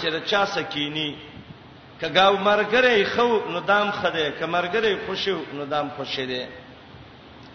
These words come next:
«فإن كان ذا خير فقارنه سرعة.» وَإِنْ كَانَ ذَا شَرٍّ فَجَانِبْهُ تَحْتَدِي. ا، کاندیوالی د ښه سړي سوه،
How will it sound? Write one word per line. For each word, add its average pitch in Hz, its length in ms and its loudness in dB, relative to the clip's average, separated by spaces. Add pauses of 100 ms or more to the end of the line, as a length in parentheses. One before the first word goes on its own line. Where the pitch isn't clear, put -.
(480)
«فإن 196 320 6
كان 220 400 8
ذا 196 240 6
خير 185 600 2
فقارنه 175 680 2 (100)
سرعة.» 156 520 0 (960)
وَإِنْ 170 340 4
كَانَ 214 360 6
ذَا 170 240 0
شَرٍّ 170 580 -2
فَجَانِبْهُ 151 680 -6
تَحْتَدِي. 120 560 -12 (800)
ا، 156 200 4
کاندیوالی 202 840 6
د 208 120 2
ښه 233 180 0
سړي 226 340 0
سوه، 202 340 0